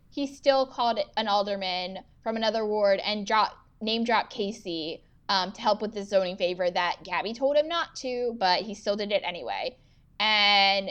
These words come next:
Gabby tells Casey that, you know, "I said not to bother him," but Casey's like,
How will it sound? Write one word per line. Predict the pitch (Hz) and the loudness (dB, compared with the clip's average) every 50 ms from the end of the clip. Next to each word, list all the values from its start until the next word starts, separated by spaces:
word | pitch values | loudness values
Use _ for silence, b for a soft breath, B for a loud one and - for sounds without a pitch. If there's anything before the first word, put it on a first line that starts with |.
| - - | -10 -4
Gabby | 226 220 196 233 247 262 247 | 0 2 2 2 2 -2 -4
tells | 262 285 294 302 294 | -2 0 0 0 -2
Casey | - 277 - 233 226 208 196 | -4 -6 -6 -6 -8 -8 -4
that, | 196 190 185 - | -2 -2 -2 -2
you | 190 208 | -4 -8
know, | 196 180 | -6 -4
"I | 180 190 | -6 -6
said | - - 277 277 254 214 202 | -4 -2 0 2 2 2 0
not | 196 180 - 214 | -2 -6 -6 -8
to | - | -8
bother | 220 233 233 262 269 240 214 226 | -6 -4 -2 -2 -2 -2 -4 -6
him," | 220 190 175 175 175 180 - b b b b b b - | -4 -6 -6 -6 -8 -10 -14 b b b b b b 0
but | 220 208 196 190 185 180 175 107 101 - | 2 4 6 6 6 4 2 0 -2 -10
Casey's | - - 233 240 233 247 226 233 | -10 -8 -8 -8 -6 -8 -6 -2
like, | 226 214 202 196 - - | 0 2 2 2 2 0